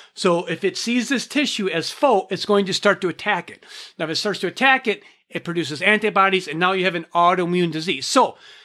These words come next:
instantaneously, your, your immune system has to look at your thyroid. Is your thyroid friend or foe? Okay, it's foe. It's gonna start to attack it. Now, later in the video,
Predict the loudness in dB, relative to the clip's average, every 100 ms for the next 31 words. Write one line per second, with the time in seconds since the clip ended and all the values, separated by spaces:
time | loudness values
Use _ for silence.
0 | _ _ 0 2 2 0 -2 0 2 2
1 | -2 -4 0 2 2 0 -6 _ _ _
2 | 0 2 4 2 0 -2 0 0 -2 -4
3 | 0 0 0 -2 -2 -2 -2 -2 -2 0
4 | 2 2 2 0 0 2 0 2 2 4
5 | 2 0 -4 -4 0 0 0 -2 -4 0
6 | 2 2 2 _ _ _ _ _ _ _
7 | _ -4 -2 -2 -2 4 4 4 0 2
8 | 0 0 0 0 2 -2 -2 -6 -2 0
9 | 0 0 0 2 2 2 -2